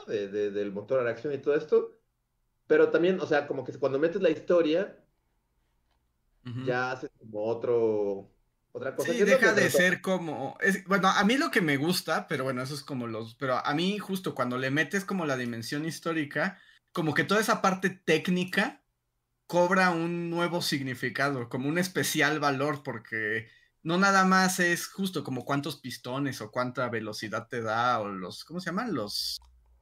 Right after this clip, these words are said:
Speaker 2: las fuerzas G y etcétera, ¿no?
Speaker 1: Ah.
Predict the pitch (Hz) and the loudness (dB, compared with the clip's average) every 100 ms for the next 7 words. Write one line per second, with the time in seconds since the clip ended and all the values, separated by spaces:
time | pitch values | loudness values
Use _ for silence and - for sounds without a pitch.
0 | _ _ - 117 - 135 147 131 - 123 | _ _ -12 -10 -4 0 0 -2 0 2
1 | 127 131 120 110 98 139 143 123 104 104 | 2 2 2 0 -2 -4 -2 -2 -2 -2
2 | 156 240 - | -2 -2 -6